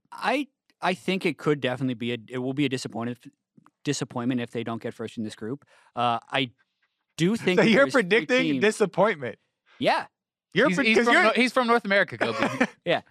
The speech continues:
Speaker 1: Hey, man, I said Immortals are getting out of the group. I almost,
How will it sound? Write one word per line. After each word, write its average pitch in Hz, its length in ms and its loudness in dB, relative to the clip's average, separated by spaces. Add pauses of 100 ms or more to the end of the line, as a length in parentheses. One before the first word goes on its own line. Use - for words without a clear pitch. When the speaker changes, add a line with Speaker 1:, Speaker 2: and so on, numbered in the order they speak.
(140)
Speaker 1:
Hey, 233 120 2
man, 202 280 4
I 175 100 0
said 180 180 0
Immortals 180 400 2
are 190 40 -2
getting 190 200 0
out 190 80 0
of 185 60 -4
the 180 40 -4
group. 185 400 2
I 147 100 -4
almost, 156 440 -2